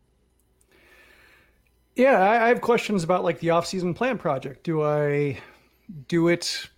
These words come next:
just pretending or just assuming the rules will be the same because we just wanna talk <laughs> about things versus try to project, like, what arbitration is gonna look like? Uh, you know, what's,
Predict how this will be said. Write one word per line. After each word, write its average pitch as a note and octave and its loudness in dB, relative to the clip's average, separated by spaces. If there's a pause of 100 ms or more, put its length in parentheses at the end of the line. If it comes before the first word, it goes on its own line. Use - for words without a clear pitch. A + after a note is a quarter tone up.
just - -8
pretending E3+ 0 (160)
or D#3 0
just D3+ -6
assuming E3+ 0
the D3+ 0
rules D#3+ 0
will D3 -8
be E3 -4
the D3 -6
same A3+ 0
because D3+ -2 (240)
we D3 -8
just C#3+ -6
wanna C#3 -4 (140)
talk F3 0
<laughs> - -4
about - -8
things - 0
versus F3 0 (480)
try F3+ 2
to F3 4
project, E3 0
like, C#3+ -2
what D3 0
arbitration C#3+ -4
is D#3+ -6
gonna F3 0
look F3+ -4
like? G3+ -4
Uh, C3+ 2
you C#3 -2
know, C3 -4 (100)
what's, D#3 -4